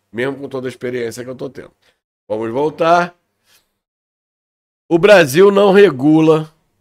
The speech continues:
o YouTube. Isso é uma discussão, é, que eu posso, é, opinar?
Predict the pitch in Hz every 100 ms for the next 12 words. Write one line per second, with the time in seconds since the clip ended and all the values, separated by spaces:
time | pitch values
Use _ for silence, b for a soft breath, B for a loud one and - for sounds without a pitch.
0 | _ _ - 147 156 - 107 90 82 82
1 | - _ _ _ _ _ _ _ _ _
2 | - 240 247 226 202 185 175 - 143 -
3 | 175 156 95 73 _ _ _ - 127 123
4 | 123 117 110 104 98 92 _ _ _ _
5 | _ _ _ _ _ 147 160 165 165 160
6 | 151 139 131 127 123 147 131 180 208 196
7 | - 165 147 147 135 120 117 _ _ -
8 | 151 160 151 165 170 120